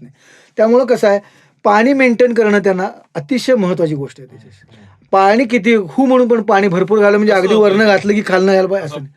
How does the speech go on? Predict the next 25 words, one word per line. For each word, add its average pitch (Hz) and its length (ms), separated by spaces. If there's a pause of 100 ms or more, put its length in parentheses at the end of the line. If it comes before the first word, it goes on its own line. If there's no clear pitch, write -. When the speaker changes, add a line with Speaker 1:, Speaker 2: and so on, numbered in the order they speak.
Speaker 2:
पाणी 139 220
ब-, 135 380
आपण 127 180
हे 135 160
करतो, - 180
Speaker 1:
एक 233 200
Speaker 2:
पाईपनं - 240
Speaker 1:
शिस्त, 247 320
Speaker 2:
घालतो. 202 160
Speaker 1:
शिस्तबद्ध. 240 420
आपण 233 280
कसं 240 200
पाणी 220 260
किती 202 220
पितो, 170 280
Speaker 2:
हां, 120 460
Speaker 1:
तसंच 170 120
Speaker 2:
तेवढंच. 269 160
Speaker 1:
त्यांना 202 240
सुद्धा 202 260
तेवढ्याच 190 420
लिमिटमध्येच 214 560
पाणी 170 180
द्यायला 131 220
पाहिजे. - 260